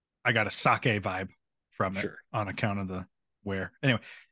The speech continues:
Speaker 2: Yeah.
Speaker 1: and, like, us, they're talking the Force, right? And Ahsoka is just like, "You gotta, you know,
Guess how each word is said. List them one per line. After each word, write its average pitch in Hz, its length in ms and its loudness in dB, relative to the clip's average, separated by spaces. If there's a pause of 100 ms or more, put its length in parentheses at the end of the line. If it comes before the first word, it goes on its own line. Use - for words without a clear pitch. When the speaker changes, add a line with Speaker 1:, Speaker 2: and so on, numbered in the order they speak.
(160)
Speaker 2:
Yeah. 98 160 -2
Speaker 1:
and, 123 100 6
like, 113 320 4
us, - 340 4
they're 143 140 4
talking 139 400 6
the 127 100 2
Force, 120 680 4
right? 117 340 6
And 123 80 -2
Ahsoka 117 720 4
is 110 100 0
just 113 260 0
like, 110 240 -2
"You 113 80 -6
gotta, 139 380 0
you 151 80 -2
know, 151 260 0